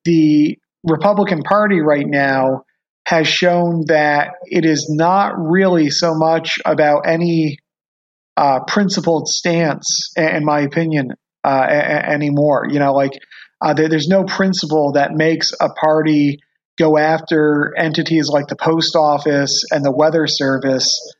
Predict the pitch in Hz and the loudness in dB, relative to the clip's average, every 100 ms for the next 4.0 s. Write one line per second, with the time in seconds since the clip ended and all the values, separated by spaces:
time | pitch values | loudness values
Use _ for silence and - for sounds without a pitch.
0 | - 160 - 175 190 190 185 175 160 _ | 0 2 2 2 2 2 2 0 -2 _
1 | _ _ _ _ _ _ - 165 156 175 | _ _ _ _ _ _ -4 0 2 2
2 | 175 147 220 233 - 156 156 147 147 143 | 0 -2 -2 -2 -2 -2 0 0 0 0
3 | 143 143 - 175 160 - 185 208 185 135 | 0 0 2 0 0 -4 -2 0 0 -2